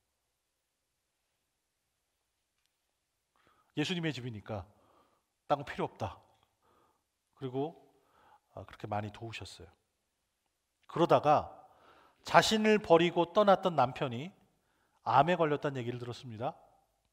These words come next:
이 나이가 들어서 암에 걸려 이제 돌아가실 날짜만 기다리고 있었는데 알아보니까 이 젊은 여자친구도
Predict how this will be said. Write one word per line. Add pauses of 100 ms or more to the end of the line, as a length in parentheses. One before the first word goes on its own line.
(1160)
이
나이가
들어서
암에 (340)
걸려
이제 (1000)
돌아가실
날짜만
기다리고
있었는데 (3000)
알아보니까
이
젊은
여자친구도